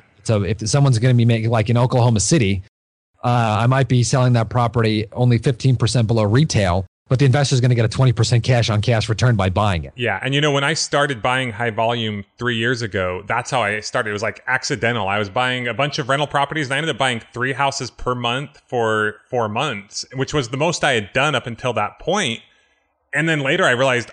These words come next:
Speaker 2: I could sell these houses, but I didn't hesitate buying them 'cause I knew the rental numbers made sense.
Speaker 1: Right.
Speaker 2: And so after that, it's like,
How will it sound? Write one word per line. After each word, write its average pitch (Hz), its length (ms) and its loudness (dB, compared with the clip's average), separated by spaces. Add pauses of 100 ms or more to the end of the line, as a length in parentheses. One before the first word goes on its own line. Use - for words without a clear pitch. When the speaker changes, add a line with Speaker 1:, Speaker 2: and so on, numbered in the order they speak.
Speaker 2:
I - 60 -14
could - 180 -8
sell 165 260 -2
these 127 180 -2
houses, 101 360 -4
but 165 120 2
I 165 100 2
didn't 131 480 -2
hesitate 156 520 -4
buying 202 300 -4
them 127 100 -2
'cause 117 120 -4
I 151 40 0
knew 175 140 -2
the 131 80 -2
rental 151 360 -2
numbers 101 320 -2
made 95 220 -8
sense. - 500 -14 (240)
Speaker 1:
Right. 107 240 -2 (300)
Speaker 2:
And 135 300 -2
so 135 540 -2 (100)
after 147 280 -4
that, 160 220 0
it's 127 120 -6
like, 120 200 -2